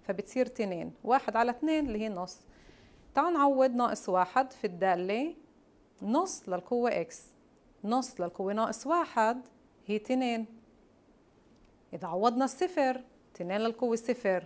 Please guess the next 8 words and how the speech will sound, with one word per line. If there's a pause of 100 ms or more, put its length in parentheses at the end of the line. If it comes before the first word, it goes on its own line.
(120)
هي
واحد، (460)
ونص
للقوة
صفر (180)
هي
أيضا
واحد،